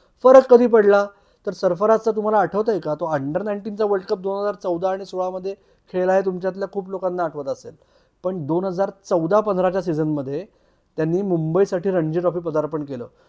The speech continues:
म्हणजे तुम्ही म्हणाल की म्हणजे दहा वर्ष तो तोडतोय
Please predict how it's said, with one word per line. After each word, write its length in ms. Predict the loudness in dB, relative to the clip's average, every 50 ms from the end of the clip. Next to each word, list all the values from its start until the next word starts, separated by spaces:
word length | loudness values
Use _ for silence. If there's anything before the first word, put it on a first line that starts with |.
| _ _ -6
म्हणजे 260 | -2 0 2 4 4 6
तुम्ही 180 | 6 8 8
म्हणाल 360 | 8 8 8 8 8 8 6
की 400 | 4 -4 _ _ _ _ -2 0
म्हणजे 220 | 2 4 6 6 6
दहा 340 | 6 6 2 4 6 8 8
वर्ष 220 | 8 8 6 4
तो 140 | 4 4 4
तोडतोय 520 | 4 4 4 4 4 6 6 8 8 8